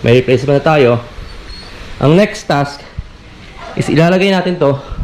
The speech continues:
either sa ilalim or ang pinakamadali, dito lang sa ating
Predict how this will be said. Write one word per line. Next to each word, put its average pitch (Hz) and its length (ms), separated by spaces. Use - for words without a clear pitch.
either 185 240
sa 226 80
ilalim 147 480
or 254 320
ang - 240
pinakamadali, 220 720
dito 185 160
lang 185 160
sa 143 240
ating 135 240